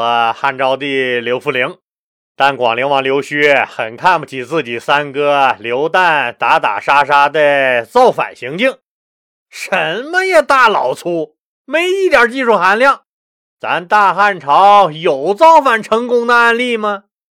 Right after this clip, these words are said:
根本就不可能成功，我可不干那事儿，咱有秘密武器。那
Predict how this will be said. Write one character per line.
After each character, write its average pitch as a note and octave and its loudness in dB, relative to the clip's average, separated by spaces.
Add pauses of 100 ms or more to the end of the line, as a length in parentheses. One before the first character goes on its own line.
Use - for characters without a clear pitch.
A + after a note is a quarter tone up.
根 G#3+ 0
本 F#3+ -2
就 B3 4
不 D4 0
可 A3 0
能 C#4 0
成 C4 -4
功， C4+ 4 (640)
我 F3+ 2
可 A#3+ 0
不 A3+ -6
干 A#3+ 0
那 A#3 0
事 - -2
儿， C#4+ 4 (640)
咱 C3+ 0
有 D#3 2
秘 D#4 -6
密 D#4+ 0
武 A#3+ -4
器。 D4 -6 (760)
那 B2+ 0